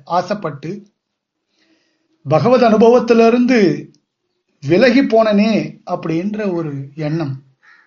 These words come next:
அந்த எண்ணத்தை கொண்டு இவ்வளவு நாட்கள் வீணாகி போனதே அப்படின்ற ஒரு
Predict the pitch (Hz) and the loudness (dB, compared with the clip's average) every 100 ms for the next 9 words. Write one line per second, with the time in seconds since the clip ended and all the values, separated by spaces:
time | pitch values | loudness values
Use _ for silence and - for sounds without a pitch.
0 | _ _ _ _ _ _ _ _ _ _ | _ _ _ _ _ _ _ _ _ _
1 | _ _ - 226 226 202 247 - 247 - | _ _ -4 0 2 4 2 0 -2 0
2 | 208 208 208 170 202 - - _ _ _ | 0 2 4 2 0 -8 -18 _ _ _
3 | _ _ _ 180 220 202 247 233 208 220 | _ _ _ -4 -2 2 2 4 2 2
4 | 226 277 277 202 220 240 226 233 233 208 | 2 0 2 2 4 2 2 0 -2 0
5 | 214 208 226 240 170 - 185 165 165 165 | 0 2 4 4 0 -4 -8 -8 -6 -6
6 | 202 226 240 196 170 147 | -6 -8 -4 -2 -2 -6